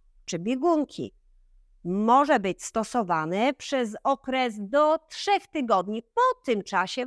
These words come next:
warto jednak skonsultować się z lekarzem. Właściwości pieprznika jadalnego są dość zbliżone do właściwości pieprzu czarnego.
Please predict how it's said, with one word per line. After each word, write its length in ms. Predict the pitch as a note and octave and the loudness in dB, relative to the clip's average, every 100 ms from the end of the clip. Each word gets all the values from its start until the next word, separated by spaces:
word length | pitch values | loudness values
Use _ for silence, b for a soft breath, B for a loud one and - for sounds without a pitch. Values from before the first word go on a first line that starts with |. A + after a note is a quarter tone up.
| C#4 | -2
warto 420 | - D#4+ - D#4 | 2 2 2 0
jednak 480 | C#4 C#4 C4+ B3+ - | 0 0 2 2 0
skonsultować 880 | - C#4 A#3+ C#4 B3+ B3 G3+ - - | -4 -4 -2 -2 2 4 4 2 -2
się 120 | E3 | -8
z 60 | D#3 | -4
lekarzem. 580 | C#3 - B2+ - - - _ _ _ _ _ _ _ _ _ _ _ _ | -4 -4 -8 -8 -16 -20 _ _ _ _ _ _ _ _ _ _ _ _
Właściwości 1080 | F3 A3 C4 B3+ - G#3+ G3+ D4+ G#4 - A3+ | -6 4 4 4 0 -4 4 4 4 0 -4
pieprznika 600 | A3 F#3+ - C4+ - A3+ | -2 -4 -4 -4 0 0
jadalnego 720 | G#3 F#3+ F3+ F#3+ B3 C4 C4+ | 0 0 0 2 2 2 0
są 460 | B3+ - F#4 F#4+ D4 | 0 2 2 2 2
dość 440 | D4+ D4+ - C4 | 2 2 -2 -10
zbliżone 680 | G#3+ G#3 B3+ B3+ G#4+ G4+ D4 | -10 -6 -2 2 2 2 2
do 140 | C4 F#4+ A#4+ A4+ | 6 6 4 2
właściwości 920 | F4 D#4+ - D#4+ G3 C3 - D4+ E4+ - _ A#4+ | 2 2 0 -2 -2 -4 -6 -8 -8 -10 _ -6
pieprzu 360 | B4 - G3 | -4 -4 -6
czarnego. 640 | - E3+ D#3+ D3 C3+ B2+ | -2 -2 -2 -4 -4 -10